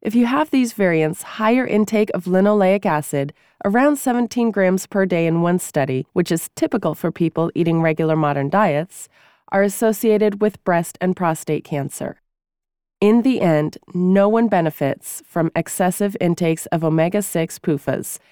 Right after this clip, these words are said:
and some are harmed. On the other hand, eating adequate amounts of omega-threes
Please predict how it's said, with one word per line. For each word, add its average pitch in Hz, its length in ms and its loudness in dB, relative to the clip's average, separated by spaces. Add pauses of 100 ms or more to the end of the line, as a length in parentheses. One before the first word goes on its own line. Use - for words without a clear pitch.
(300)
and 175 160 2
some 269 260 0
are 202 120 0
harmed. - 520 -6 (540)
On 180 200 4
the 208 120 4
other 311 200 2
hand, 147 380 -4 (180)
eating 285 300 2
adequate 247 400 0
amounts 170 420 0
of 175 160 -4
omega-threes 170 800 0